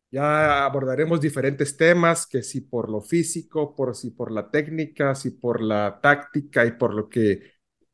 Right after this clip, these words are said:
ustedes quieran venir a comentar. Y para eso me di la tarea de invitar a dos de nuestros seguidores, dos de nuestros seguidores que, que nos siguen en Facebook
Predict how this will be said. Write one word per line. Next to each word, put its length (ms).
ustedes 540
quieran 260
venir 220
a 80
comentar. 560
Y 140
para 320
eso 260
me 100
di 120
la 160
tarea 320
de 100
invitar 640
a 100
dos 280
de 100
nuestros 320
seguidores, 800
dos 140
de 60
nuestros 260
seguidores 540
que, 460
que 120
nos 200
siguen 260
en 140
Facebook 640